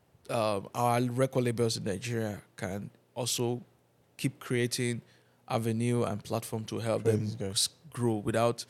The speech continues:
Speaker 1: ripping them off, without, because what happens to some, what happened to, uh, the likes of Mohbad?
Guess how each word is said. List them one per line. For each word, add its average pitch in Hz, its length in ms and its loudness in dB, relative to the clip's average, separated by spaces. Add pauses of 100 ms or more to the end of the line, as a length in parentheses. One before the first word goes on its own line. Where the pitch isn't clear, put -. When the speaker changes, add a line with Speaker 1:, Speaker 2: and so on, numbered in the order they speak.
(180)
Speaker 1:
ripping 127 380 4
them 117 240 2
off, 107 280 2
without, 110 300 2 (320)
because 131 380 4 (160)
what 160 180 10
happens 151 380 4
to 113 460 -2 (400)
some, 139 180 0 (160)
what 160 120 10
happened 139 260 6
to, 123 300 0 (140)
uh, 120 220 0
the 117 140 -4
likes 120 260 2
of 120 120 -2
Mohbad? 117 520 0